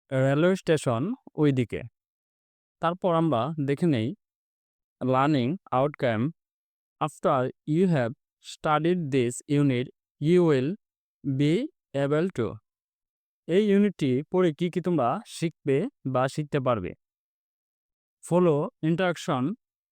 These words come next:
কমান্ড। আমরা কোনো নির্দেশ অনুসরণ করে সেখানে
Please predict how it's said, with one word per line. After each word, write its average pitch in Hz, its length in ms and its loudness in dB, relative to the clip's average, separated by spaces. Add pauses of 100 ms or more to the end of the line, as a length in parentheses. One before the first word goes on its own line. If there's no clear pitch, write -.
(400)
কমান্ড। 170 480 -2 (1300)
আমরা 160 340 0
কোনো 165 240 2 (140)
নির্দেশ 175 480 2
অনুসরণ 190 500 0
করে 160 360 -2 (1200)
সেখানে 190 640 -2